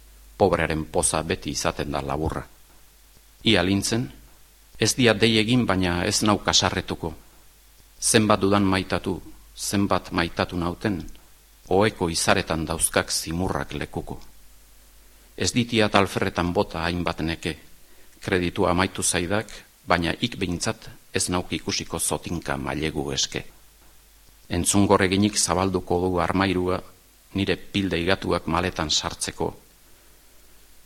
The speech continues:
Luze oztuko da egun horretako apairua. Aizaki, uztak mesedez hor bertan arropa, bidaiarako askiriat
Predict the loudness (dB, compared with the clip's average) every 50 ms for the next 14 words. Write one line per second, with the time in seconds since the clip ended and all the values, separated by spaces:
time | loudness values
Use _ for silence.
0 | -18 -10 -4 0 2 4 4 4 4 2 -2 -2 -4 -4 -6 -4 -2 0 0 0
1 | -2 -4 -6 -12 -20 -20 -20 -16 -8 -4 -4 -2 0 0 0 0 0 -2 -2 -4
2 | -4 -2 0 0 -2 0 0 0 0 0 0 -2 -4 -6 -8 -14 -20 -20 -20 -20
3 | -20 -20 -20 -20 -20 -20 -20 -20 -20 -20 -20 -20 -20 -20 -6 2 2 4 4 4
4 | 2 2 2 2 -2 -2 -4 -14 -20 -20 -20 -20 -20 -20 -20 -20 -20 -12 -6 -4
5 | -4 -2 0 -2 0 0 0 -2 0 0 -2 0 0 0 0 -2 -4 -4 -2 2
6 | 2 2 2 2 -2 -2 -2 0 -2 0 0 2 0 0 -2 -4 -2 -2 -4 -4
7 | -6 -12 -20 -20 -20 -20 -20 -20 -20 -20 -20 -20 -14 -8 -4 -2 2 2 4 4
8 | 4 4 2 2 0 2 2 2 2 0 -2 -8 -14 -18 -20 -8 2 2 2 2
9 | 2 0 -2 -4 -2 -2 -2 -2 -4 -6